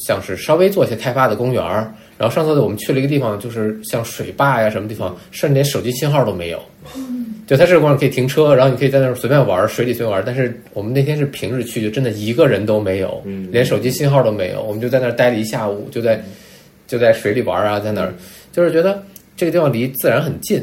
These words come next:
Speaker 3: 嗯，嗯。
Speaker 1: 然后我不是之前说想在东京吗？也是因为想，希望离城市不要太远。
Speaker 3: 嗯。
Speaker 1: 其实当时选择什么湘南啊之类的，也会觉得说，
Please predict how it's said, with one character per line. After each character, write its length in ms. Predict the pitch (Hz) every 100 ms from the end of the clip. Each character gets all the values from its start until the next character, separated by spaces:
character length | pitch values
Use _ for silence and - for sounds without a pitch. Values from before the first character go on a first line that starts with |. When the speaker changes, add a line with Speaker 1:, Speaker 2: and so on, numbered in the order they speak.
| -
Speaker 3:
嗯， 240 | 104 101 90 90
嗯。 220 | 92 90
Speaker 1:
然 120 | 120
后 260 | 139 165 165 - - _ -
我 140 | - 110
不 120 | 131
是 80 | 147
之 100 | 151
前 180 | 143 139
说 180 | 143 143
想 260 | 98 90
在 140 | 120 110
东 200 | 135 143
京 180 | 151 156
吗？ 160 | 131
也 100 | 120
是 120 | -
因 80 | 117
为 120 | 127 120
想， 180 | - 113
希 120 | -
望 120 | 127
离 100 | 113
城 200 | 120 110
市 100 | 107
不 80 | 123
要 80 | 123
太 180 | 123 156
远。 200 | 107 - - -
Speaker 3:
嗯。 100 | 98 95 - - -
Speaker 1:
其 140 | 131
实 80 | 135
当 160 | 143
时 100 | 143
选 220 | 139 123 92
择 140 | 98
什 100 | 95
么 320 | 95 98 107 107 - -
湘 240 | 117 117
南 120 | 92
啊 80 | 104
之 100 | 110
类 100 | 104
的， 60 | 98
也 80 | 90
会 160 | 135
觉 140 | 147 127
得 80 | 127
说， 280 | 139 139